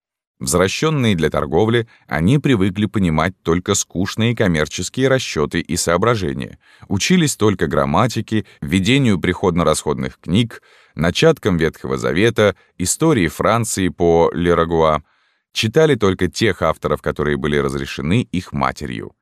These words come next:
и потому их мысли не отличались широтой кругозора. Зато обе превосходно умели вести хозяйство, знали цену вещам, знали, с каким трудом накапливаются денежки, были бережливы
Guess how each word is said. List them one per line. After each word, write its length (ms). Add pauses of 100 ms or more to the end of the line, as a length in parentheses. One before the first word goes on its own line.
(180)
и 100
потому 580 (220)
их 220
мысли 580
не 160
отличались 840
широтой 500
кругозора. 640 (540)
Зато 480
обе 400 (320)
превосходно 680
умели 280
вести 300
хозяйство, 640 (220)
знали 380
цену 300
вещам, 600 (160)
знали, 380
с 80
каким 300
трудом 400
накапливаются 760
денежки, 680 (160)
были 300
бережливы 800